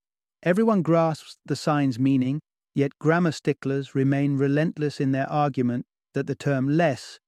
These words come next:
shouldn't be used for quantities that can be counted. In certain circumstances,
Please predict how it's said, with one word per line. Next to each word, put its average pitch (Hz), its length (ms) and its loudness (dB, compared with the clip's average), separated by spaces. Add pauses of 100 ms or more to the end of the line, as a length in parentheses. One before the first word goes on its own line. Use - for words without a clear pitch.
(200)
shouldn't 156 340 0
be 147 100 0
used 131 340 0
for - 120 -4
quantities 135 680 -2
that 139 140 -6
can 131 160 -2
be 131 100 -2
counted. 123 500 -4 (640)
In 139 140 2
certain 175 420 0
circumstances, 131 1000 -4